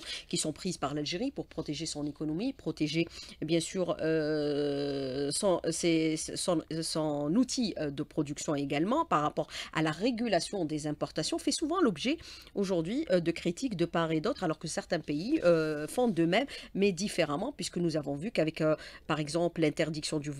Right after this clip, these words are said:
bovin à partir de la France, suite à l'apparition d'une grave maladie, euh, des bovins dans ce pays,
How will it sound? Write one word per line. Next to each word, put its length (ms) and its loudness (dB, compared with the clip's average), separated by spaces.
bovin 300 2
à 80 -2
partir 320 -2
de 100 0
la 160 2
France, 500 0
suite 260 -2
à 40 6
l'apparition 460 -2
d'une 180 0
grave 320 2
maladie, 580 0
euh, 80 4
des 160 2
bovins 420 2
dans 140 0
ce 140 -4
pays, 300 -2